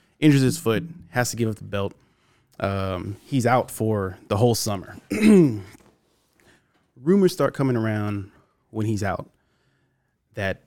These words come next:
the locker room hates him, that he's causing so much drama within, uh, the organization.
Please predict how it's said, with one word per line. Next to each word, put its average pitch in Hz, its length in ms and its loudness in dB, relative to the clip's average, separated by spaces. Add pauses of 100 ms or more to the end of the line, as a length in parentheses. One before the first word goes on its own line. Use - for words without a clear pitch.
(260)
the 107 80 -10
locker 101 320 -6
room 90 160 -12
hates - 340 -16
him, - 300 -20 (600)
that 95 140 -6
he's 101 140 -10
causing 98 300 -6
so 143 220 -2
much 127 240 -2
drama 95 420 -6 (480)
within, 101 800 -6
uh, 90 560 -6
the 104 100 -4
organization. 95 840 -8